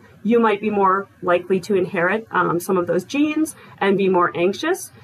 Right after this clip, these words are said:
We also, um, we know that there's a structure in the brain, um, called the amygdala. And for some of us, the amygdala is kind of overactive, and the amygdala is what causes our fear response. And so if our amygdala is overactive, then we're gonna have more of that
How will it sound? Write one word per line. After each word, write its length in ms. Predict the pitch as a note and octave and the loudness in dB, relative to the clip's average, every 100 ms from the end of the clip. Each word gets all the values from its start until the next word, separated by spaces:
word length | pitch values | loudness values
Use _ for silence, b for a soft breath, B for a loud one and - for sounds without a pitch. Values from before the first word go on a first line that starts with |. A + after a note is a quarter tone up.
| B B | B B
We 160 | A#3+ B3+ | 0 2
also, 480 | A#3 B3 C#4+ A#3+ A3 | 2 0 0 2 4
um, 260 | G3+ F#3+ | 2 0
we 100 | F#3+ | -2
know 160 | G#3+ G#3 | 0 0
that 140 | G#3+ | -2
there's 200 | G3+ G3+ | -2 -4
a 60 | G3 | -6
structure 360 | - F#3 - F#3 | -4 -4 -2 0
in 80 | |
the 60 | F3+ | 0
brain, 580 | F#3 G3 G#3 G#3+ G#3 G3 _ | 0 0 2 0 -2 -8 _
um, 280 | F#3 F3+ F3+ | -2 0 0
called 220 | G#3 F3 | -2 0
the 80 | F3 | 2
amygdala. 580 | E3+ A#3+ C4+ C4+ C4+ D4+ B B B G#3+ | 2 0 2 2 2 0 B B B 0
And 300 | G#3 G3+ G#3+ | 0 0 -2
for 80 | G3+ | -2
some 240 | G#3+ A3+ | 0 2
of 100 | G#3+ | 2
us, 220 | F#3+ F#3+ | 0 -2
the 160 | - G3 | -4 0
amygdala 420 | F#3+ G3 G3 F#3 | 0 0 0 0
is 80 | F3 | -2
kind 220 | - F#3 | -2 -2
of 80 | E3+ | -2
overactive, 760 | G#3 G3+ G3+ E3 E3 F3 E3+ E3+ | 0 0 0 0 0 2 0 2
and 80 | F#3+ | 2
the 60 | |
amygdala 400 | F#3 G3+ G3 F#3+ | 2 2 0 0
is 100 | F3 | 0
what 140 | F#3+ F3 | -4 -4
causes 360 | - F3 F3+ | -2 -2 0
our 140 | E3+ D#3+ | -2 -4
fear 240 | E3+ F3+ | -2 0
response. 580 | A#3+ - C4 E4 C5 - B B B - | 0 0 0 0 -2 -10 B B B -4
And 180 | F#3+ | -2
so 140 | G#3+ G3 | 0 0
if 100 | F#3+ | 0
our 160 | F#3 | 0
amygdala 400 | F3+ G3 G3+ G#3+ | 2 0 0 0
is 100 | G3+ | 0
overactive, 800 | F#3 F3 D#3+ F#3+ G#3+ A#3+ B3 A3+ G#3 | 0 0 0 -2 -4 0 0 2 0
then 180 | F3 | 0
we're 100 | F3 | 0
gonna 140 | F3+ F3 | -2 -4
have 340 | E3+ E3 E3 | -2 -2 0
more 400 | F#3 G3+ A3 G#3+ | 0 2 2 2
of 120 | G3 | 0
that 260 | F3+ E3+ | 0 -2